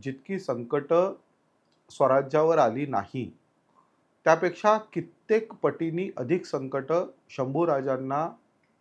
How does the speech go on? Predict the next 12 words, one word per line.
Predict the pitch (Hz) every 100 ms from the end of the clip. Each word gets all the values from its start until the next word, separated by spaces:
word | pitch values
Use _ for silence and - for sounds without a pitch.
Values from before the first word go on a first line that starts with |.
| _ _ _ _ _ _ _ _ _ _ _ _ _ _ _ _ _ _ _ _ _ _ _
सामोरे | - 135 151 185 196
जाऊन | 165 165 175
लढून | 135 123 156 196 170 _ _ _ _ _ _ _ _ _ _ _ _ _ _ _ _ _ _ _ _ _ _ _ _ _ _ _ _ _
पराभूत | 151 151 147 190 190
करावी | 131 113 107
लागलेली | 90 87 80 76
आहे. | 69 - _ _ _ _ _ _ _ _ _ _ _ _ _ _ _ _ _ _ _ _ 156
इंग्रज, | 165 165 196 190 - - 117
जंजिऱ्याच्या | 135 139 160 170 160 165
सिद्धी | 160 139 139 156
आणि | 135 139
मुघल | 135 117 113